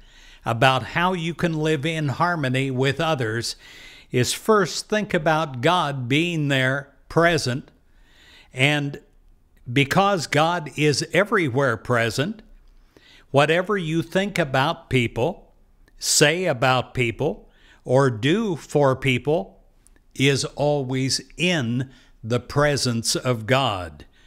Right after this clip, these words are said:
So you bring harmonious words and thoughts and actions to your interactions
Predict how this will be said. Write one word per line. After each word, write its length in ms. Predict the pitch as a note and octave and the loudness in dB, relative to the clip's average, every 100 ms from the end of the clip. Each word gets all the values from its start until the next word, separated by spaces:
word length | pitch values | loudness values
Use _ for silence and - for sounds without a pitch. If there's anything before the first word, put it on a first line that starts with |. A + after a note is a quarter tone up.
| _ - _ _ _ _ _ | _ -20 _ _ _ _ _
So 560 | - F3+ D3+ C#3 F3 - _ _ _ _ _ _ | 0 4 4 0 -6 -12 _ _ _ _ _ _
you 220 | A#2+ C#3 G3+ | -4 -2 0
bring 520 | D#3 D3+ D#3 E3+ D#3+ _ - _ _ | 0 0 0 -6 -14 _ -20 _ _
harmonious 800 | - D3+ C3 C#3+ F#3 G3 G3+ - | 0 2 2 0 0 -2 -2 -4
words 680 | C3+ C#3+ C3 B2+ C3+ C#3 - - - _ _ - | -2 0 2 0 -2 -6 -10 -14 -20 _ _ -8
and 320 | C3 D3+ C#3+ | 0 0 2
thoughts 580 | D3 B2 A#2 D3+ - - _ _ - - - - | 2 4 2 -2 -6 -8 _ _ -20 -20 -20 -2
and 420 | C3 D3+ E3 E3 | 0 0 -2 -2
actions 840 | - D#3 D3+ - C3+ G2+ C3 C#3 - _ _ - - - | 0 0 0 -2 -2 -2 -6 -10 -16 _ _ -20 -20 -2
to 120 | D3+ | 2
your 400 | C#3 C3+ D3 E3 | 4 2 0 -2
interactions 1040 | E3 E3 D#3+ D#3 C3 - - A#2 C3 - | -2 0 2 0 -2 -4 -6 -4 -4 -8